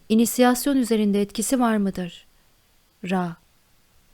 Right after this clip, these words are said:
geçen celsede bu soruyu yanıtlamaya başladığımızda bu biçimin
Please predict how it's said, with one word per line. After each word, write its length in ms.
geçen 340
celsede 580
bu 80
soruyu 320
yanıtlamaya 640
başladığımızda 920
bu 120
biçimin 480